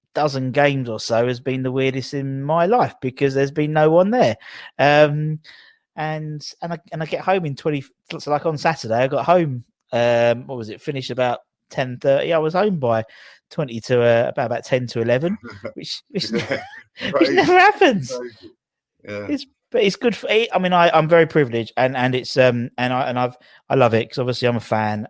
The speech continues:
Speaker 1: and, um, as I said, I fell into it like a lot of people do when these things, it's just the, you know, just things
Speaker 2: Yeah.
Speaker 1: happen, and, uh, yeah, it's brilliant. It's good fun, and,
Speaker 2: So, so,
Speaker 1: uh,
Speaker 2: uh, do you get to know a lot of the players then?
Speaker 1: Not now,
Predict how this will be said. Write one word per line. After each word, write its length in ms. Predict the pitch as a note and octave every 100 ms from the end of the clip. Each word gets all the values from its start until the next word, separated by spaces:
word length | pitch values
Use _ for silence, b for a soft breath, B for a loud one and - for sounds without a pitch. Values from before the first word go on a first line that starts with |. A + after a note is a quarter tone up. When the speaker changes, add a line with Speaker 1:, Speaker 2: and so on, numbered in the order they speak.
| -
Speaker 1:
and, 360 | G#2 G#2 G2+ - b b b b
um, 300 | G#2 G2+ G2+
as 140 | G2+ G#2+
I 20 |
said, 220 | - G2+
I 60 | F#2+
fell 240 | - C3+
into 320 | A2+ A2 A#2
it 180 | A#2 G#2 -
like 160 | C3
a 20 |
lot 100 | D3
of 80 | B2
people 240 | C#3+ B2+ A#2+
do 280 | B2+ B2+
when 100 | A#2+
these 200 | A#2+ A#2 -
things, 280 | B2+ B2
it's 120 | A#2 G#2+
just 200 | B2 -
the, 220 | A#2+ B2 D3+
you 140 | A#2+
know, 140 | A2 A#2 b b b b b
just 160 | - -
things 180 | C3+ C3
Speaker 2:
Yeah. 80 | C3
Speaker 1:
happen, 320 | B2 C3+ C#3 -
and, 460 | B2+ C3 C3 B2+
uh, 600 | C3 B2+ B2+ B2+ B2+ B2 -
yeah, 140 | C3
it's 120 | A2 -
brilliant. 380 | C#3+ A#2+ F#2 _
It's 120 | A2+ -
good 180 | C3+ A2+
fun, 240 | B2+ G2+ _ _ -
and, 440 | A2 A2 A2 A2+
Speaker 2:
So, 40 | A2+
so, 0 |
Speaker 1:
uh, 260 | G#2+ G#2+ G#2 _ _ _ _ _ -
Speaker 2:
uh, 140 | A#2+ A2+
do 140 | B2+
you 120 | B2+
get 220 | B2+ D3 -
to 100 | C#3+
know 220 | D#3+ D3
a 20 |
lot 220 | A2+ G#2+
of 60 | F#2
the 60 |
players 420 | F#2+ A2 G2 F2 -
then? 200 | F#2 D#2+ B -
Speaker 1:
Not 260 | E3 F3
now, 400 | D3+ C#3+ A#2+ A2+